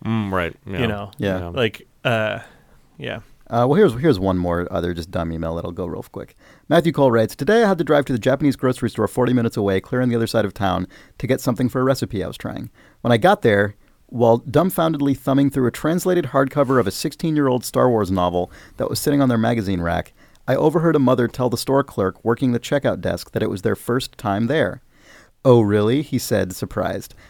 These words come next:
Speaker 3: 'How did she,' and he mentioned to the woman's daughter, 'know all of those different snacks then?' 'Well,' the mother replied, 'she watches a lot of those YouTube videos of people eating Japanese candy and stuff.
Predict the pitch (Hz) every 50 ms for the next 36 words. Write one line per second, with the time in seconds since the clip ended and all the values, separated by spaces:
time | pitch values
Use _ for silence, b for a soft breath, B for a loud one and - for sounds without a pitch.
0 | b b b - 175 175 165 143 120 98 - - - 180 214 185 113 92 98 127
1 | 131 b b b b b b 110 101 110 104 101 107 107 - 131 117 - 98 104
2 | 104 107 101 98 90 95 104 107 120 110 92 90 92 - b b b b b b
3 | 113 110 113 117 113 107 107 - - 107 107 107 98 87 92 107 98 87 85 92
4 | - 92 - - 92 - - - - - 117 104 131 170 170 - - - 92 101
5 | - - 73 - - 127 - _ B B B B B B B B B B B B
6 | B B B B - - 127 190 233 202 165 165 147 131 120 117 110 113 113 -
7 | - 117 113 107 107 113 - - - - 156 139 156 196 226 - 226 175 180 156
8 | 156 165 180 180 147 123 151 165 165 135 131 175 185 175 - 127 113 95 98 110
9 | 101 104 110 120 120 - 117 - - - 185 - 180 - - 147 151 160 160 151
10 | 135 - 156 156 151 170 156 156 143 143 - 185 196 185 156 123 104 92 87 -
11 | - - - 80 - -